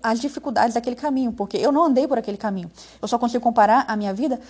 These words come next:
com, às vezes, com um caso de sucesso, onde eu vejo, que eu vejo algum, algum advogado que começou na mesma época que eu. Ou então, se eu vejo alguém estudando pra uma área jurídica, eu vou comparar a minha vida hoje, as dificuldades que eu tenho na minha vida hoje, com aquela pessoa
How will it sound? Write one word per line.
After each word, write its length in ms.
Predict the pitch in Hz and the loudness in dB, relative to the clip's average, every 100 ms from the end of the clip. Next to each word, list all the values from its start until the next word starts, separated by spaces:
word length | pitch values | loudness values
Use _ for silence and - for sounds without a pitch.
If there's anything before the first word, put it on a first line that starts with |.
| - - | -20 -4
com, 280 | 240 247 - | 0 0 2
às 160 | 214 220 | 2 4
vezes, 200 | 220 240 | 0 0
com 120 | 240 | -2
um 100 | 233 | 0
caso 260 | 233 226 | 0 0
de 100 | 220 | -2
sucesso, 520 | 226 240 - 220 226 208 | -8 -8 4 4 4 0
onde 100 | 202 | -4
eu 80 | |
vejo, 340 | 190 202 208 202 | -2 -2 -2 -4
que 120 | - | -4
eu 60 | 202 | -2
vejo 280 | 208 208 - | 0 -2 0
algum, 420 | 196 202 208 190 - - | 0 0 -4 -6 -12 -8
algum 180 | - 208 | -2 0
advogado 640 | 202 214 220 208 208 240 247 - | 0 0 0 4 4 2 -2 -18
que 160 | - 214 | -16 -6
começou 420 | - 214 220 220 | -2 0 0 0
na 80 | 208 | 0
mesma 260 | 226 226 214 | 2 2 2
época 220 | 208 214 | 0 -4
que 160 | 226 | -2
eu. 220 | 240 190 180 - - | 0 0 -4 -14 -2
Ou 100 | 240 | 0
então, 220 | 233 269 | 2 2
se 100 | 285 | 2
eu 60 | 262 | 2
vejo 180 | 233 233 | 2 2
alguém 140 | 226 | -2
estudando 460 | 220 220 220 247 247 | -4 2 4 4 0
pra 320 | 226 208 190 | 0 0 0
uma 160 | 202 202 | 0 2
área 220 | 214 214 | 4 2
jurídica, 420 | 196 220 311 339 - - - | -2 -4 -4 -8 -14 -12 -4
eu 80 | |
vou 120 | 226 254 | -2 0
comparar 400 | 277 277 240 254 | 4 6 8 6
a 40 | |
minha 160 | 254 233 | 4 2
vida 260 | 226 220 | 2 2
hoje, 180 | 226 233 | 2 2
as 60 | 220 | -2
dificuldades 380 | 220 226 214 | -2 2 2
que 40 | 214 | 0
eu 60 | |
tenho 100 | 214 | -2
na 40 | 208 | 0
minha 140 | 233 | -2
vida 340 | 233 240 311 294 | -2 -2 2 4
hoje, 320 | 254 370 - - - - | 2 0 -4 -20 -20 2
com 200 | 285 294 | 6 6
aquela 280 | 311 311 294 | 6 4 4
pessoa 500 | 277 277 - 226 | 2 -2 2 2